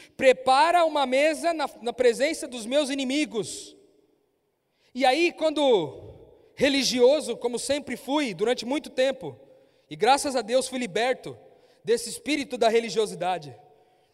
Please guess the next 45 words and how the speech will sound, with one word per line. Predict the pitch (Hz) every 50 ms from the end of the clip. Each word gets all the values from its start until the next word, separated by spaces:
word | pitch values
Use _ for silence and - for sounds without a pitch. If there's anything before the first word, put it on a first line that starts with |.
| _ _ _ _ _ _ _ _ _ _
Durante | - 233 311 302 - 277
muito | 311 349 - 349
tempo | 349 - 277 330 359 - - 294
eu | 285
pensei | - - 269 247 - - - 226 214 226 247 269 - - - - - - - - - _ _
que | - 233
quando | - - 330 359 370
ele | 359 349
falava, | - - 294 262 240 226 208 185 156 143 139 123
Prepara | - - 277 277 - - 277 302 330 349
uma | 330 311 285
mesa | 254 240 240 262 294 311 247 277 349 381 381 - - - - - - - _ _ 185
na | 220
presença | - - 269 254 - 262 311 311 - 311
dos | 285 269 233
meus | 262 262 262 -
inimigos, | - 240 226 214 226 269 254 285 226
eu | 277 247
sempre | - - 311 330 - 311
achei | 285 - - 285
que | - 294
era | 285 277
uma | 277 240
cena | - - 269 277 269
mais | 262 269 240
ou | 254
menos | 247 262 294 269 285
assim. | 285 285 - 247 214 175 143 123 - _ _ _ _ _ _
Eu | 143
tô | 143 - 220
sentado | 220 - 262 254 - 240 247 233 240
aqui | 233 - -
na | - 233 -
ponta | - - 233 294 359 - 359 311
da | 269
mesa, | 226 196 175 185 208 185 220 311 330 - - - _ _ _ _ _ _ _ -
meus | 175 214 214 226
inimigos | 269 285 269 269 269 240 240
estão | - 269 247
todos | 214 - 285 330 330 269
aqui, | 311 - - - 226 269 302
ó, | 226 170
do | 156 185
lado | 214 208 196 214 202 202
aqui, | 196 - 196 208 220 277 320 -